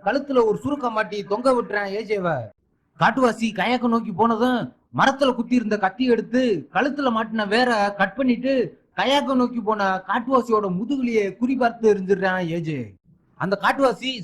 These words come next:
சாதாரணமா அந்த கத்தியை புடுங்கி போட்டுட்டு கயாக்க நோக்கி குதிச்சு அவங்க ரெண்டு பேத்தையும் கொல்ல போறான். பின்னாடியே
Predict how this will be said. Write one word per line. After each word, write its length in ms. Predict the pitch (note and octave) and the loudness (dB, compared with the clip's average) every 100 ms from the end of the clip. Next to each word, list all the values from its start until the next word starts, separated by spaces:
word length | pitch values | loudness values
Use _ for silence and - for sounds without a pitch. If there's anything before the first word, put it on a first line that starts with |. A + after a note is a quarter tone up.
| - | -2
சாதாரணமா 460 | A#3 C#4 C4+ C4 | 2 2 2 2
அந்த 240 | B3+ A3+ G3+ | 0 0 -2
கத்தியை 320 | G#3 C4+ A#3 | -4 -4 -6
புடுங்கி 220 | A3+ B3+ | -6 -2
போட்டுட்டு 460 | A3+ G3+ C4 C#4 G#3+ - _ - | -2 -2 -4 -2 -4 -6 _ -4
கயாக்க 340 | A3+ D4 C4+ | -2 0 -2
நோக்கி 260 | B3+ C4+ G#3 G3+ | -2 -4 -6 -10
குதிச்சு 460 | - F3+ A#3 A3+ | -10 -4 2 2
அவங்க 340 | A3 F#3 A#3 A3 | 2 2 2 0
ரெண்டு 200 | B3 C4+ | -2 -2
பேத்தையும் 280 | C4+ B3 | -2 -2
கொல்ல 220 | A#3+ A3+ A3+ | 0 0 2
போறான். 500 | A3+ G3+ D3+ A2 _ _ G3+ | 0 0 0 -4 _ _ -6
பின்னாடியே 500 | A#3+ D4 C#4+ C4+ | 0 2 2 0